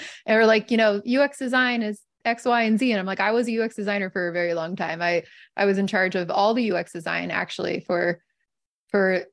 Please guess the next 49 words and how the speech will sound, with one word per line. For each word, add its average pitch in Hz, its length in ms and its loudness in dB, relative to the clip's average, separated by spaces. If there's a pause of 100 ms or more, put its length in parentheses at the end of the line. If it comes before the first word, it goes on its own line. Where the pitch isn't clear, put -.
(100)
probably 240 640 2
the 185 140 -2
first 202 340 -4
three 202 180 0
to 226 60 -2
four 196 200 -2
years 190 260 -2
of 185 80 -6
my 180 140 -4
career 202 400 2
because 185 580 -2 (100)
nobody 214 360 0
told 220 260 0
me 226 120 4
there 190 180 -4
was 185 140 -4
a 202 120 -6
difference 320 360 0
between 233 400 -2
a 208 160 -2
U - 40 0
X 202 140 -2
designer 196 420 -2
and 226 140 0
a - 20 -4
product 359 320 0
manager." 180 560 -6
And 214 220 2
when 202 120 2
you 196 100 2
work 196 200 0
at 226 100 0
a 247 40 0
startup, 190 460 -2 (580)
uh, 180 340 0
you 185 720 0
find 185 380 -2
that 190 320 -2 (100)
that - 160 -4
becomes 196 320 0
kind 185 160 -2
of 180 60 -4
a 202 40 -4
hybrid 226 360 -2
role 170 200 -4
sometimes. 170 640 -8
And 175 100 -4
especially 208 380 0
back, 185 340 -4